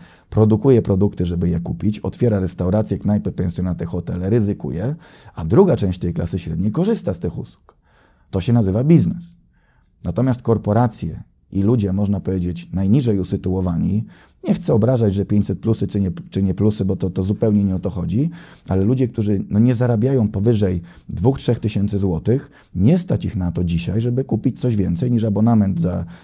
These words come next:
internet, telewizję, trochę jedzenia i wakacje raz w roku. Ale oni nie są klientem klasy średniej. Nie pójdzie do knajpy, y, nie wynajmie jakiegoś, nie wiem, samochodu, pokoju w hotelu i tak dalej,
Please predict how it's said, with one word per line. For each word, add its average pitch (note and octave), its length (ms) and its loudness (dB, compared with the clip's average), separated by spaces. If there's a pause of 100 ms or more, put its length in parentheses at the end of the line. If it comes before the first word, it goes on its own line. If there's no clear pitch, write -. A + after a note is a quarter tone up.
(160)
internet, A2+ 520 2
telewizję, G2 500 0
trochę A2 280 0
jedzenia G2+ 520 2 (320)
i G2+ 60 2
wakacje G#2+ 440 0
raz G2 140 -2
w F#2 60 -2
roku. E2+ 260 -2
Ale F#2 140 0
oni A#2+ 160 4
nie C#3 120 2
są C#3+ 200 -4
klientem B2+ 600 2 (260)
klasy C#3 280 -2
średniej. G3+ 460 -2 (720)
Nie A3+ 100 -6
pójdzie B3+ 280 4
do G2 120 2
knajpy, A2 580 2 (440)
y, F2 340 -2
nie A2+ 220 4
wynajmie A#2+ 340 4
jakiegoś, G#2 480 0
nie F#2+ 140 0
wiem, E2+ 180 0 (120)
samochodu, G#2+ 580 -2
pokoju G2+ 380 0
w - 60 -10
hotelu F#2+ 380 -2
i F#2 100 -4
tak F2+ 200 -4
dalej, G2 340 0